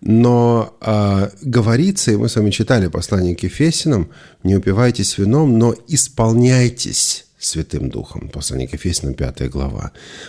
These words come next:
А, «исполняйтесь» здесь глагольная форма, да и по-гречески, и по-русски тоже, кстати,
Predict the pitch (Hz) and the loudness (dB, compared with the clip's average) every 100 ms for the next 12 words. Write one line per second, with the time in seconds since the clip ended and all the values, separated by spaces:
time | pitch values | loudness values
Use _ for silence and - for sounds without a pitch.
0 | - - - 98 95 90 - 143 - - | -20 -6 0 2 2 0 -2 -2 0 0
1 | 101 107 135 156 151 113 - 101 110 98 | 2 4 4 2 0 -4 -4 -2 0 0
2 | 104 104 113 107 101 98 - 147 135 - | 0 2 2 2 2 -2 0 2 2 0
3 | - - _ - - 101 107 98 90 90 | -8 -20 _ -12 -10 0 0 2 0 0
4 | 123 - - 98 104 139 127 - - 180 | 0 0 -2 -2 2 2 0 -2 2 2
5 | 87 - 71 69 65 | 2 -4 -8 -8 -8